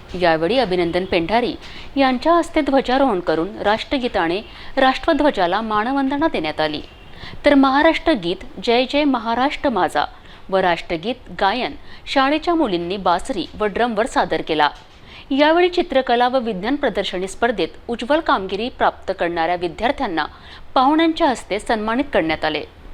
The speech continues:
श्री निडखंड व्यायाम मंडळ संचालित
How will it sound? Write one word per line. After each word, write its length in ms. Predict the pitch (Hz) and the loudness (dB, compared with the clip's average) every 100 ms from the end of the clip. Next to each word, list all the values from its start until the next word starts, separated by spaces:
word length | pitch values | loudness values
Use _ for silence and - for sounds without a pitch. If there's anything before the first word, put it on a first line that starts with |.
| - - - - - - - | -18 -18 -18 -18 -20 -20 -4
श्री 200 | 311 302 | 2 4
निडखंड 400 | 302 254 302 370 | 4 2 0 2
व्यायाम 280 | 339 311 330 | 4 4 2
मंडळ 280 | 254 220 269 | 2 2 0
संचालित 540 | - 180 175 165 226 | 0 -4 0 0 -2